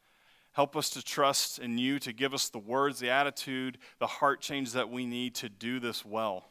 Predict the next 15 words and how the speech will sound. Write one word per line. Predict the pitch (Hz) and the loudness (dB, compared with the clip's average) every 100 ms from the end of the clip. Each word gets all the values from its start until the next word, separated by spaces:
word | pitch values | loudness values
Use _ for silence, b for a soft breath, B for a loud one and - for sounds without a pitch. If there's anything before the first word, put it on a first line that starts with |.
| _ _ b b b b b b b | _ _ b b b b b b b
God, | - 113 | -8 -6
we | 113 131 135 | -2 0 0
as, | 127 113 | -2 -4
as | 120 110 | -6 -8
light | 113 120 131 127 | 0 4 4 2
bearers, | 127 131 131 131 131 113 | 0 2 2 2 0 -4
as | 104 | -6
images | 127 147 131 131 117 | 0 0 0 -4 -6
of | 117 | -8
you, | 110 127 | -2 -2
we, | 120 120 127 | -2 -2 -4
we | 117 127 | -4 -8
want | 113 127 135 | -2 -2 0
to | - 131 | -2 -6
be, | 113 120 120 117 113 | -8 -6 -4 -6 -8